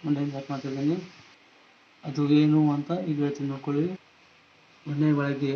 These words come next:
ಅಂದ್ರೆ ಮೊನ್ನೆ ಒಳಗೆ ಬಂದು ನಾನು ತಿಳಿಸಿರುವ ಪ್ರೆಸೆಂಟ್ ಪರ್ಫೆಕ್ಟ್ ಟೆನ್ಸು ಮತ್ತು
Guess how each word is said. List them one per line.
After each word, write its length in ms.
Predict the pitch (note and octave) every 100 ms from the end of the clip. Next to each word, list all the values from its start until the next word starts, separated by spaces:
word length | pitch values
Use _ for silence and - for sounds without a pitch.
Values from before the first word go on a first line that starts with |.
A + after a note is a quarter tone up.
| C#3
ಅಂದ್ರೆ 200 | C#3 D3+
ಮೊನ್ನೆ 220 | C#3 C#3+
ಒಳಗೆ 160 | C#3+ C#3
ಬಂದು 280 | C3+ C#3 D#3
ನಾನು 260 | D#3 C#3 D3+ E3+ - - - -
ತಿಳಿಸಿರುವ 520 | D3+ D3 C#3 C#3+ E3 E3 - -
ಪ್ರೆಸೆಂಟ್ 460 | - C#3 D3+ D3+ D#3
ಪರ್ಫೆಕ್ಟ್ 340 | D3 D3 D3
ಟೆನ್ಸು 340 | C3+ B2+ - D3+ F3 F3 - - D3
ಮತ್ತು 260 | - -